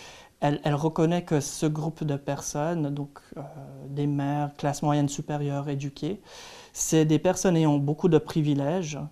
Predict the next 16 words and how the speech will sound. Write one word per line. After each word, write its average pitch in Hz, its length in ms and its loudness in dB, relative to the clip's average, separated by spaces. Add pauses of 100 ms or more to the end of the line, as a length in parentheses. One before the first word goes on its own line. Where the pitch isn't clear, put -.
(220)
sociaux, 139 640 -6 (440)
qui - 120 2
ne 156 60 8
vaccinent 156 460 4
pas 165 460 4 (520)
au 160 120 6
détriment, 170 520 2
en 147 140 2
fait, 170 260 -6
de 147 160 -2
ceux 165 240 -4
et 160 80 2
celles 165 340 -2
qui 165 220 -2
sont 147 300 -2
dans, 139 200 0